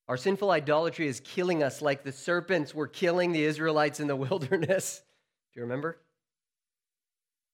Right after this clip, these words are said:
And God had Moses erect a bronze serpent, that if they looked on that serpent with, with faith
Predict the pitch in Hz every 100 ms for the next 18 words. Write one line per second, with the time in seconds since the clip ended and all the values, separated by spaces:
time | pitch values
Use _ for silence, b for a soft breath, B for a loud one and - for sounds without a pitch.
0 | _ _ _ - 110 123 135 131 131 131
1 | 135 127 - _ _ _ _ _ 123 135
2 | 143 139 131 123 139 143 - - _ _
3 | _ _ _ - 117 135 143 135 - 127
4 | 110 101 - _ _ _ _ _ _ _
5 | _ 131 147 151 165 151 170 202 202 180
6 | 185 170 - 180 170 180 151 156 - -
7 | 143 147 - 143 117